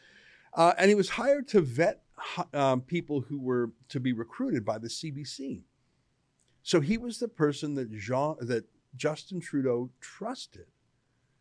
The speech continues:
to choose who would run the state broadcaster. That tells you exactly who he is. So when I learned that he was going to be flown in from his lobby firm in Ottawa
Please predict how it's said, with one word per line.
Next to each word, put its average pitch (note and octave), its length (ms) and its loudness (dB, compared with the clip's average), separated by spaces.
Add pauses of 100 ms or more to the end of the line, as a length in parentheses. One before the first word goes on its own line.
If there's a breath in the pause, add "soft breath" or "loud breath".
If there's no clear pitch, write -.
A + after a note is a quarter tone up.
(100)
to C3 120 0
choose C3+ 400 0
who B2+ 100 -8
would B2+ 200 -6
run G#2 320 -4 (280)
the B2 80 -6
state A2+ 360 -10
broadcaster. B2+ 580 -10
That B2 180 -12
tells A2+ 180 -6
you G#2+ 160 -8
exactly A2 640 -8 (600 soft breath)
who C#3 200 6
he E3+ 140 6
is. D#3+ 200 0
So C3+ 80 -2
when B2 200 -2
I G#3 220 -4
learned C#3+ 500 2 (1040)
that B2+ 120 4
he G3 320 -6
was A3 220 -8
going B2 280 0
to B2 100 -6
be A2+ 120 -6
flown D#3 600 -2
in B2+ 280 -2
from D3+ 300 -4
his G3+ 180 -4
lobby C#3 400 0
firm F2 320 -10 (360)
in D3 180 0
Ottawa B2+ 400 -2